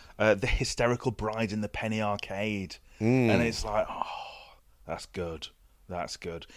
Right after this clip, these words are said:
Speaker 1: And it, it's, yeah, to me, I, I kind of didn't pick up on some of the things that you mentioned there. Um, but yeah, to me, it, there's kind of that working, ode to the working class kind of vibe going on. And, uh, you know, with some of the, the language around,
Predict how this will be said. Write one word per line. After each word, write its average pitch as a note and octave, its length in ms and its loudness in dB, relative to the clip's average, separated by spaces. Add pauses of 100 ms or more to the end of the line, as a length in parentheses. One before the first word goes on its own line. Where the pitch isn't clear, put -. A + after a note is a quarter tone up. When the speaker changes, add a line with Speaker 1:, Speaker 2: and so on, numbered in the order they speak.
(120)
Speaker 1:
And C3 140 4
it, C#3 120 6
it's, C#3 220 -2
yeah, C#3+ 220 6
to - 160 -6
me, C3+ 380 4
I, A2+ 60 2
I A#2 260 0
kind C3 200 0
of A2+ 80 0
didn't C3 240 2
pick - 180 -2
up C#3+ 160 -2
on C3 100 -2
some B2+ 180 -2
of A#2 60 -2
the A2+ 80 -2
things G#2+ 320 0
that A2 100 -4
you F#2+ 80 -4
mentioned G2 400 -2
there. F2+ 180 4 (320)
Um, G2 280 4
but B2+ 180 0
yeah, A2 240 8
to A#2 140 -10
me, B2 180 -2
it, G#2+ 240 0
there's A2 200 -2
kind - 220 -2
of G#2+ 80 -2
that A2 180 6 (100)
working, A#2+ 440 -2 (380)
ode C3+ 240 6
to - 180 -10
the C3 80 -2
working C3 400 0
class D#3+ 520 -2 (340)
kind C#3 220 4
of A#2+ 100 0
vibe C3+ 480 6
going C3+ 260 4
on. C3+ 300 4
And, A#2+ 240 0
uh, A2+ 60 -2
you A#2 180 2
know, A2+ 100 4
with A2+ 140 -2
some B2 180 -2
of A2+ 80 0
the, A2 260 4
the A2 120 0
language G#2+ 500 0
around, G2+ 380 -2